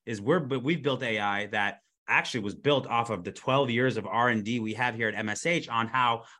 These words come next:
I and our recruiters looked at resumes and how we identified quickly if they're a good match or not, the different things that we did that kind of made the secret sauce. And so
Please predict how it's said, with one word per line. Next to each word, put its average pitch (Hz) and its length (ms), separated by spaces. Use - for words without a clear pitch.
I 131 300
and 131 180
our 120 160
recruiters 107 540
looked 147 240
at 107 100
resumes 127 460
and 113 80
how 143 120
we 170 120
identified 139 520
quickly 123 520
if - 160
they're 127 160
a 104 100
good 143 240
match 127 360
or 110 80
not, 104 280
the 98 60
different 127 320
things 131 220
that 120 80
we 113 100
did 107 160
that 104 120
kind 123 140
of 107 60
made 117 180
the 107 60
secret 98 320
sauce. 156 320
And 110 100
so 117 280